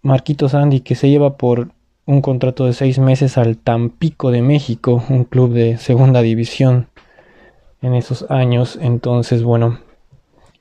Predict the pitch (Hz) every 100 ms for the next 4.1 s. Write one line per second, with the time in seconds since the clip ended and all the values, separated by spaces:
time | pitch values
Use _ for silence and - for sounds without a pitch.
0 | _ - - - _ _ - 143 151 175
1 | 185 185 - _ _ - 151 151 - 143
2 | 151 165 170 165 147 151 147 139 127 123
3 | 123 131 131 120 147 139 131 123 113 113
4 | 117